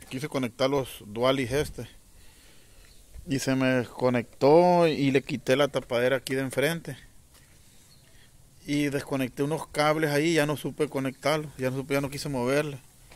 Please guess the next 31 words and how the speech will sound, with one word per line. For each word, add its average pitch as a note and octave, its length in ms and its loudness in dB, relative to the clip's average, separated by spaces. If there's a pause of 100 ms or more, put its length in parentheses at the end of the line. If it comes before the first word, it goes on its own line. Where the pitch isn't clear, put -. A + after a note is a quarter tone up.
(840)
La, B2 200 0
la, A2+ 360 -4
marca B2+ 300 2
la, D#3+ 160 2
sí D3+ 120 -6
marca D3+ 280 0
la D3+ 80 6
gasolina C3 420 0
ahorita C3 180 -2
por B2 140 -6
lo A#2 60 -2
pronto, B2+ 400 -8 (140)
nomás B2 260 0
la C#3 60 2
luz B2+ 160 0
de C#3 60 4
enfrente, E3+ 640 -2 (1160)
nomás, A#2+ 420 -4 (380)
y, C3+ 80 -6
y, C3 380 -4
y B2 80 -4
como C3+ 260 -2
aquí D3 160 -4
el D3+ 60 2
botoncito D3+ 500 -2
donde, C3+ 180 -2 (460)
de B2 160 -12
donde A2+ 220 -8
prende D3+ 300 -2
el D3 60 -2
arranque C3+ 460 -2